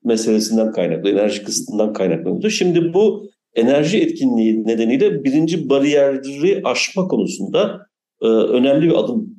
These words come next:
sayılması gerekir. Yani daha uzun süreli ve yoğun çalışmaları kaldırabilecek potansiyele sa-, şey yapacak ki bu gerçekten önemli bir adım. İkincisi ve en önemlisi beynin diyor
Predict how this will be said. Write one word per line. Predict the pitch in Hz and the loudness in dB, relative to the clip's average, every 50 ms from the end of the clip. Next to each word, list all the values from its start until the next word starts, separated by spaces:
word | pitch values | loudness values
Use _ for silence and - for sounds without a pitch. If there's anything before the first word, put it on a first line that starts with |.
| _ _ - | _ _ -10
sayılması | 87 - - 95 95 95 90 90 85 87 - 92 | -8 -4 -2 0 0 0 0 0 -2 -2 -4 -4
gerekir. | 82 82 - 82 82 - - 190 185 - | -4 -4 -2 -2 -4 -4 -6 -6 -6 -6
Yani | - 117 101 90 87 87 87 85 - - - - | -4 -2 -2 0 0 -2 -2 -4 -4 -6 -6 -6
daha | 98 - 101 101 95 95 - - | -6 -4 -2 -2 0 -2 -2 -4
uzun | - - 90 87 101 104 | -4 -4 -4 -2 -2 -4
süreli | 101 - - 90 85 87 92 101 | -4 -4 -4 -4 -4 -2 -2 -2
ve | 98 95 92 95 92 92 - - _ _ _ - | 0 0 0 0 -4 -8 -16 -20 _ _ _ -4
yoğun | 87 98 98 107 110 107 | 0 0 2 2 0 -2
çalışmaları | 107 - 104 92 92 - - 98 95 92 92 127 135 127 | -2 -2 -2 -2 -2 -2 -2 -2 0 0 0 -2 -2 -2
kaldırabilecek | - 107 98 98 98 95 101 101 92 92 90 95 120 - - - | -2 0 0 0 -2 -2 -2 -2 -2 -4 -4 -4 -6 -6 -4 -6
potansiyele | - 95 - 104 98 95 - - 101 98 104 | -6 -6 -4 -4 -4 -4 -2 -2 -2 -2 -2
sa-, | 101 - - 87 87 87 - - - | -4 -2 -2 -2 -2 -2 -4 -8 -12
şey | - - 92 87 | -12 -8 -6 -6
yapacak | 87 - - 135 131 - | -6 -4 -6 -8 -6 -6
ki | 110 101 | -8 -4
bu | 110 110 110 107 107 - - - - _ _ - - - - - - 110 | 0 0 0 0 -2 -4 -12 -18 -20 _ _ -12 -10 -8 -6 -6 -6 -2
gerçekten | 98 110 113 110 - - - 113 113 | 0 0 0 0 0 -2 -2 0 0
önemli | 104 104 101 95 95 101 87 | 0 0 0 -2 -2 -2 -2
bir | 87 | -2
adım. | 82 82 85 - 208 220 220 - - - - _ _ _ _ _ _ - | -2 -2 0 0 0 0 -2 -4 -12 -20 -20 _ _ _ _ _ _ -6
İkincisi | - - - - 262 262 262 - - - 240 | -6 -4 -2 0 2 2 2 2 0 2 2
ve | 247 | 4
en | 233 - 151 | 4 4 4
önemlisi | 139 120 113 101 90 92 92 90 87 85 - - 208 247 247 233 - - - _ _ _ _ _ _ _ - | 4 2 2 2 2 2 0 0 0 -2 -2 0 0 0 0 -2 -6 -12 -18 _ _ _ _ _ _ _ -14
beynin | - 90 - 117 120 131 139 151 165 208 214 196 170 | -12 -4 -2 0 2 2 2 2 2 2 2 0 0
diyor | 113 98 85 87 98 - - - - | -2 0 0 0 0 0 -4 -6 -10